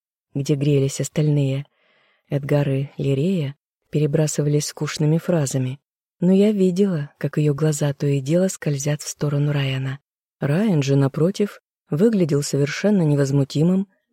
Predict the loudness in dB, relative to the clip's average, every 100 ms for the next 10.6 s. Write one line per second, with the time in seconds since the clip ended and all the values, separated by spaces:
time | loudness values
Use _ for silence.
0 | -4 0 0 0 0 2 2 0 0 -2
1 | -2 -2 -2 -4 -2 0 0 0 -4 -4
2 | -2 -2 -2 0 0 0 -4 -6 -8 _
3 | _ -2 2 2 2 2 4 4 2 0
4 | 0 2 0 -4 -10 _ -6 -2 -2 -2
5 | -4 -2 -2 -4 -8 _ _ _ _ _
6 | _ _ _ _ -2 0 -2 -6 -16 -16
7 | -6 0 0 2 2 2 2 0 -4 -4
8 | -2 -2 -2 0 2 2 0 -6 _ _
9 | _ -4 0 2 0 0 0 -2 -8 -6
10 | -2 0 0 0 -2 -4